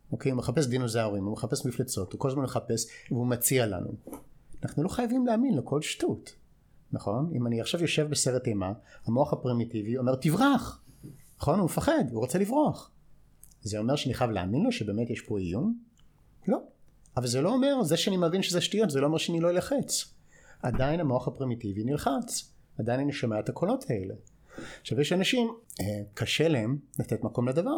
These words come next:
הזה, אז מה הם עושים? נמנעים מללכת לסרט אימה. כן, נמנעים מ-, מרכבת הרים. הם לא רוצים להרגיש את הלחץ הזה, כי הם לא בטוחים שהם יכולים להתמודד איתו. אבל כולנו חווים את אותה תגובה.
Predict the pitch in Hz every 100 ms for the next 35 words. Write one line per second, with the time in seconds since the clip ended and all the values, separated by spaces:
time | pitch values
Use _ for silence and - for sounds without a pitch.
0 | 202 101 92 95 107 107 123 131 - -
1 | 98 113 - - - - - 123 147 160
2 | 254 247 190 113 104 101 110 - - 101
3 | 101 101 98 101 - - - - - 147
4 | 147 147 151 208 226 190 120 110 110 107
5 | 107 104 - 110 104 101 90 90 98 -
6 | - 123 123 135 147 147 131 123 120 -
7 | 147 233 233 - 101 101 107 120 139 110
8 | 110 107 - - 95 87 98 - 127 214
9 | 226 - - - - - - - - -
10 | - - 143 165 - 233 190 190 185 175
11 | 160 175 170 160 165 165 170 233